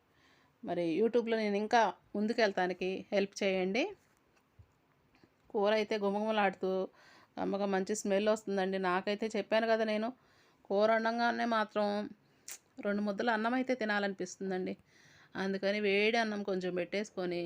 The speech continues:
కొద్దిగా కూర వేసుకొని టేస్ట్ అయితే చూస్తున్నానండి, ఎందుకంటే నేను ఆగలేకపోతున్నా, ఆ స్మెల్కి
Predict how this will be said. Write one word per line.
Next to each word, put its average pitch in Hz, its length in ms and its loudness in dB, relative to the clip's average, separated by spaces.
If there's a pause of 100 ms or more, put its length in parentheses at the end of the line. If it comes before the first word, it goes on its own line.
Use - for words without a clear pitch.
(160)
కొద్దిగా 180 420 -2
కూర 185 200 0
వేసుకొని 196 380 -4
టేస్ట్ 202 320 0
అయితే 208 180 -2
చూస్తున్నానండి, 175 760 -2 (480)
ఎందుకంటే 247 340 0
నేను 226 240 0 (220)
ఆగలేకపోతున్నా, 220 800 2 (180)
ఆ 175 160 2
స్మెల్కి 233 500 -4